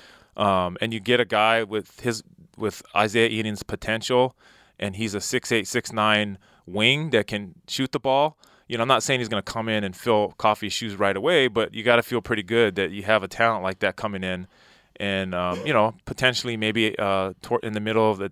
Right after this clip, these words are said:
or at the end of his freshman year, he might show signs of, of being, you know, the next guy like Coffey, who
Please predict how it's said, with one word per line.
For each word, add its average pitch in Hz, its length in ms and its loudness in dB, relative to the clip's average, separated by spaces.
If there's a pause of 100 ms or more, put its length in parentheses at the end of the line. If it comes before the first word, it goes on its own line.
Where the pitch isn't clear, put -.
(100)
or 101 120 2
at 98 60 -2
the 98 100 -2
end 107 160 -2
of 92 240 -4
his 107 160 -10
freshman 101 420 0
year, 107 300 -2 (260)
he 113 120 -12
might 110 180 0
show 120 160 -2
signs 113 420 0
of, 92 180 -4
of 90 220 -4
being, 107 380 -2 (220)
you 104 100 -12
know, 95 80 -4
the 95 80 -6
next 110 320 -2
guy 110 220 4
like 92 200 2
Coffey, 98 400 0
who 104 280 -8